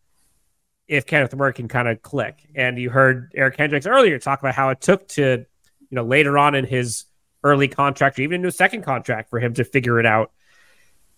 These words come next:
It sounds like from S J D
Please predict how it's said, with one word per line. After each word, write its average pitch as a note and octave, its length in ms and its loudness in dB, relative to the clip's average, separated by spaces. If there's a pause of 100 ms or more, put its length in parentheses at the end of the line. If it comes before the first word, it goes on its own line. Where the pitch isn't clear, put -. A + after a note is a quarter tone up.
(800)
It D3+ 160 -2
sounds B3 480 0
like F#3 320 0
from F3+ 320 -2
S F#3 220 0
J F#3+ 220 4
D G3+ 400 -6